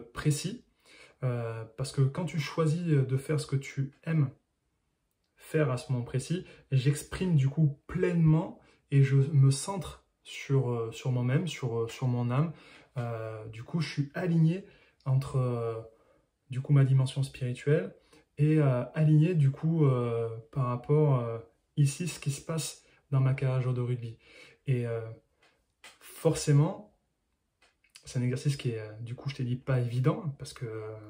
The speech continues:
ta passion, c'est, c'est le rugby, mais, euh, j'en suis sûr que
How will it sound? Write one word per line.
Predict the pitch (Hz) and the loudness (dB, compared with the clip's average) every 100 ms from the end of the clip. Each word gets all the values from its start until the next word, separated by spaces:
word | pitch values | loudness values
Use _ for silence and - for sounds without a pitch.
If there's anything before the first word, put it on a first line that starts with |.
| 104 - | -20 -14
ta | 120 | -8
passion, | 123 - 143 | -8 -2 -2
c'est, | 135 120 113 113 110 | -2 -4 -8 -8 -12
c'est | - 131 | -10 -6
le | 131 | -2
rugby, | 127 123 208 - - - - _ | -2 -2 -6 -10 -18 -20 -20 _
mais, | 131 123 117 | -6 -4 -4
euh, | 113 107 _ _ _ - | -8 -12 _ _ _ -10
j'en | 139 | -4
suis | 135 139 | -2 -2
sûr | - - 208 139 | -2 -2 -2 -2
que | - 135 120 | 0 0 0